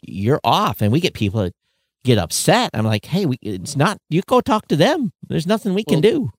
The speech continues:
Speaker 2: well, terms of service spans on a lot of areas in podcasting. It can span from metadata to, you know, how you, uh, label or title your,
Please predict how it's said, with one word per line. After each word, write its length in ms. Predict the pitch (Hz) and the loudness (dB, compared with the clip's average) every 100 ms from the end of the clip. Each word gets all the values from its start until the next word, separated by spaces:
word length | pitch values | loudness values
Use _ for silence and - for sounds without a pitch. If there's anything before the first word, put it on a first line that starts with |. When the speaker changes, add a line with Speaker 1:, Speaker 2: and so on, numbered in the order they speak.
| _ _ _ _ _ _ | _ _ _ _ _ _
Speaker 2:
well, 100 | 143 | -2
terms 300 | 135 175 220 | 0 0 0
of 80 | 214 | -2
service 400 | - 190 202 151 | 0 0 2 -2
spans 500 | - 147 139 139 123 | -2 -2 0 0 -2
on 340 | 123 117 113 - | -2 -4 -6 -8
a 120 | 117 | -4
lot 560 | 113 117 120 127 131 123 | -2 0 2 4 4 2
of 80 | 110 | 0
areas 440 | 123 196 127 113 | 0 2 0 0
in 120 | 117 | -4
podcasting. 580 | 107 107 104 113 104 123 | -4 -6 -4 -4 -4 -6
It 120 | 123 - | -8 -6
can 180 | 113 | -6
span 460 | 107 - 117 117 113 | -4 -2 0 0 0
from 360 | - 110 101 104 | -4 -6 -2 2
metadata 720 | 123 139 139 139 147 165 139 _ _ _ _ _ _ _ - | 4 4 4 4 2 -2 -8 _ _ _ _ _ _ _ -6
to, 460 | - 117 110 107 117 | 0 2 2 0 -2
you 80 | 113 | -4
know, 100 | 104 | -2
how 180 | 107 117 | 0 0
you, 380 | 113 110 110 - - | 0 -2 -4 -8 -12
uh, 100 | 110 | -10
label 800 | - 107 117 120 123 120 117 107 - | -6 0 2 4 4 4 2 -4 -6
or 360 | 110 107 101 98 | -4 -2 -2 -6
title 440 | - 120 120 127 123 | -2 2 2 2 0
your, 320 | 104 104 | -2 -6